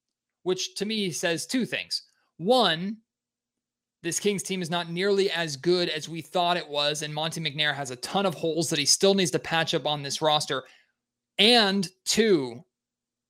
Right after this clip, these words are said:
this team isn't very well coached. But even if they were well coached,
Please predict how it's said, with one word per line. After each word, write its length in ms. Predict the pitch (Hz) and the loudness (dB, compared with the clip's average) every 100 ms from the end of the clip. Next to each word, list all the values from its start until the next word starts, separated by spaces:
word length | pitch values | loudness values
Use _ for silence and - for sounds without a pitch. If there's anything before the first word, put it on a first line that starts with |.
| _ _ _ - | _ _ _ -8
this 140 | 147 | -6
team 220 | - 175 175 | -2 -2 0
isn't 260 | 190 180 | -2 -2
very 220 | 139 113 | -4 -4
well 200 | 104 90 - | -4 -6 -6
coached. 400 | 82 - - - _ _ _ _ _ _ _ _ _ _ | -12 -12 -18 -20 _ _ _ _ _ _ _ _ _ _
But 140 | 170 208 | 4 6
even 160 | 220 | 6
if 100 | 240 | 4
they 120 | 214 196 | 4 4
were 340 | 165 196 190 | 6 6 6
well 240 | 170 151 | 6 4
coached, 400 | 147 165 120 - | 2 -2 -2 -4